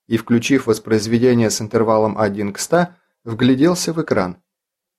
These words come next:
Объект, заинтересовавший его, на первый взгляд не представлял из себя ничего интересного.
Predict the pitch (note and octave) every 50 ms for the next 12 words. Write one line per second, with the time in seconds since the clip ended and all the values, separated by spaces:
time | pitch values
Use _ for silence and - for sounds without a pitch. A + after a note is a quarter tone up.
0 | _ _ _ _ - G#2+ G#2 G#2 A#2 C3+ F#3 F3+ - - _ _ _ A2 G#2+ A2+
1 | G#2+ G#2 - A2 A2 - - A#2 A2 A#2 A2+ G#2+ - - A2+ G#2+ G#2+ G#2 G#2 G2+
2 | F#2+ - - A2 A2 G#2 - E3+ F3+ F3+ F3 D#3+ D#3+ F3 F3+ F3 E3+ E3+ D#3+ D#3
3 | - D#3 D#3 - - D3+ D3 E3 F3 E3+ E3 D#3+ - - D#3+ D#3 D3+ D#3 D#3 -
4 | - B2+ C#3+ E3 - - D3 B2+ A#2 A2 A#2 A#2 - C#3 B2 F#2+ - - F#2+ F2+
5 | F2 F2